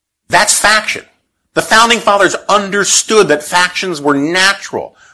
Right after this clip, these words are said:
What Paul Bloom at Yale calls the coalition instinct. This idea that people are gonna form together to protect their interests. That's entirely natural. It's only pernicious in the long run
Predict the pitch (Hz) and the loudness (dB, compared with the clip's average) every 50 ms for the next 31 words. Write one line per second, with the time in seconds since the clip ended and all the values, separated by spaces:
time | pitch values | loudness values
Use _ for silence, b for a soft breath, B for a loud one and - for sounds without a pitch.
0 | b b 127 123 - - 185 - 175 - 151 156 160 160 156 135 123 135 151 165 | b b -6 -6 0 2 4 4 6 4 4 2 2 2 0 0 0 0 2 2
1 | 165 165 156 - 139 131 131 131 127 - 135 - - 180 170 156 160 196 135 - | 2 2 2 2 2 2 2 2 0 -2 -6 -2 0 0 2 4 2 2 2 0
2 | - 139 120 117 117 107 - - 120 92 b b b b b b _ 139 135 - | -2 -4 -4 -4 -6 -6 -4 -4 -6 -6 b b b b b b _ -4 -2 0
3 | 165 147 143 139 175 175 147 - 170 170 156 151 135 143 139 123 - - 156 160 | 0 0 2 4 2 2 2 0 -2 2 2 2 4 2 0 0 0 2 2 2
4 | 160 147 147 135 143 147 139 143 131 127 113 127 - - 143 143 - 147 143 151 | 2 2 2 4 4 4 4 4 2 0 -2 -4 -2 -2 -4 -2 -2 -2 -2 -2
5 | 160 156 - - - 175 - - - 170 - - - - - - 190 208 208 208 | -2 -4 -8 -4 -2 -2 -2 -2 -6 -8 -10 -12 -14 -14 -14 -12 -10 -8 -6 -6
6 | 214 202 202 202 190 190 185 202 202 196 - - - - - _ _ _ _ _ | -4 -4 -4 -4 -4 -4 -2 -2 -4 -4 -8 -12 -14 -16 -18 _ _ _ _ _
7 | _ _ _ _ _ _ _ _ _ - 165 147 - - _ - 190 220 247 262 | _ _ _ _ _ _ _ _ _ -2 -2 -2 -2 -4 _ 0 0 0 0 -2
8 | 254 254 247 233 - - - - 190 165 185 214 214 - 214 190 - - 165 156 | -4 -4 -6 -6 -8 -4 0 2 2 2 2 0 0 0 -2 0 0 -2 -2 0
9 | 147 143 143 156 196 220 226 220 185 135 123 110 98 101 104 110 | 0 0 2 2 4 4 2 2 0 -2 -2 -2 -4 -6 -12 -18